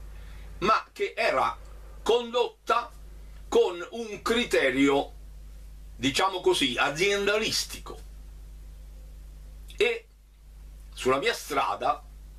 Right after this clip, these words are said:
un giorno, mio fratello mi disse: "Sai, Romano,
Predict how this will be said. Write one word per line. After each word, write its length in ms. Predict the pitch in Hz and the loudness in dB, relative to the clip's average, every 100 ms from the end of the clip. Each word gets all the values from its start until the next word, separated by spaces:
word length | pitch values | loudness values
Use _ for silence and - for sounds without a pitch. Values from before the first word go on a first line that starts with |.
| - | -6
un 160 | 135 202 | 0 2
giorno, 680 | 175 151 135 151 185 190 - - - - - - - - - | 4 4 2 2 2 2 -4 -18 -16 -16 -16 -16 -16 -16 -4
mio 180 | 151 190 | 2 2
fratello 760 | 226 233 160 131 139 151 - - - - - - - - - - - | 2 2 2 4 4 4 2 -2 -18 -18 -18 -16 -16 -16 -16 -16 -2
mi 120 | 220 | -2
disse: 520 | 185 139 - 131 123 - - - - - - - - | 0 -4 -6 -2 -2 -4 -18 -18 -18 -18 -16 -16 -14
"Sai, 400 | - 233 185 - _ _ | -2 0 0 -4 _ _
Romano, 600 | - 117 95 - 85 - | -2 0 0 0 -4 -6